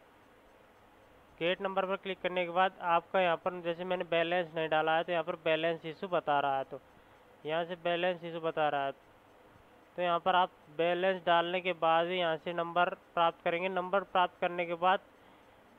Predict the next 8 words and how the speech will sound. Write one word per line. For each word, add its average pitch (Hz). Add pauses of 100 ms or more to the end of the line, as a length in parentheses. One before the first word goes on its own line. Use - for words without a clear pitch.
(120)
यहाँ 160
से 214 (1400)
गेट 185
ओटीपी 190
पर 185
जैसे 180
ही 190
आप 196